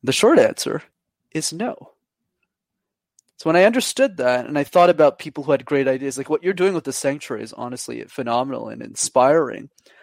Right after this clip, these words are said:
So for the thousands of people like you, for the thousands of people who have cupcake recipes that they want to share with people,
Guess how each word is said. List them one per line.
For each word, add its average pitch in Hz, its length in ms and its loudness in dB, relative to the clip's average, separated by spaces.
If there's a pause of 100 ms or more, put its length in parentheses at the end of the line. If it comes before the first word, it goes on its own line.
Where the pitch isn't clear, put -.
(140)
So - 140 -2
for 196 100 4
the 180 80 6
thousands 196 520 6
of 160 100 -10
people 143 340 -14
like 117 280 -18
you, 135 60 -18
for 147 100 -6
the 139 60 -6
thousands 185 360 6
of 165 100 -4
people 143 280 -10
who 143 80 2
have 135 200 2
cupcake - 560 0
recipes 139 540 -2
that 123 100 -20
they 139 80 -8
want 139 140 -4
to 139 60 -8
share 127 280 -8
with 135 220 -10
people, 156 320 -10